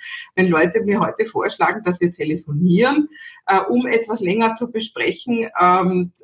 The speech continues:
oder mir sogar was zu verkaufen, also so quasi ein Erstgespräch am Telefon, da muss ich auch sagen, geht gar nicht mehr. Heute, wo es so leicht möglich ist, einen Gesprächspartner für wichtige Sachen einfach zu sehen, sollte man das nutzen.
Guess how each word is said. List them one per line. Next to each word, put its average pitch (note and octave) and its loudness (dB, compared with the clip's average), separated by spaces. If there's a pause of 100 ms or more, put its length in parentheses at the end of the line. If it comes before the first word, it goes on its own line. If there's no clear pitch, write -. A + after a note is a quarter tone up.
(160)
oder G3 2
mir G#3 2
sogar F#3+ 2
was F3+ 0
zu F3 -2
verkaufen, - -2
also F3+ -4
so F3+ -8
quasi F3 -2
ein F3+ -2
Erstgespräch F#3+ -6
am G3 -6
Telefon, F3 -4
da A3 -2
muss F3+ -2
ich - -18
auch - -8
sagen, F3+ -2 (800)
geht G#3 2
gar - 4
nicht F#3 -2
mehr. C3+ -2
Heute, F3 2
wo F#3+ 6
es F#3+ -2
so G#3+ 0
leicht G#3+ 0
möglich G3 0
ist, G#3+ -6
einen G3 0
Gesprächspartner F#3+ -2
für F#3 0
wichtige G#3+ -2
Sachen F#3 -2
einfach G3 0
zu F3 -4
sehen, E3 0
sollte D#3+ -2
man D3 -2
das D#3+ -2
nutzen. - -2